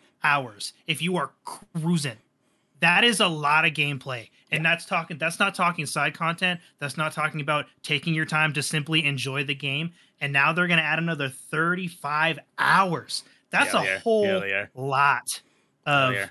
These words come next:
Speaker 1: Assassin's Creed. And, like, I d-, unlike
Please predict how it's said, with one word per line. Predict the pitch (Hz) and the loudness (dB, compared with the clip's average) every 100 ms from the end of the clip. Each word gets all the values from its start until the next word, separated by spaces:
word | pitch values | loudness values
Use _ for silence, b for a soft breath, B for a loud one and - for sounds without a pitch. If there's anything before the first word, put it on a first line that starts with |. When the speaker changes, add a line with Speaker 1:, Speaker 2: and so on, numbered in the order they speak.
| - | -10
Speaker 1:
Assassin's | 147 - 143 131 - 127 | -8 0 2 2 -2 -8
Creed. | - 147 127 107 b b b | -8 -8 -8 -10 b b b
And, | 180 180 | 0 2
like, | 185 196 - _ _ _ _ _ _ _ | 2 0 -4 _ _ _ _ _ _ _
I | 214 247 | 0 0
d-, | - - _ | -2 -14 _
unlike | 202 220 277 262 | 2 6 6 4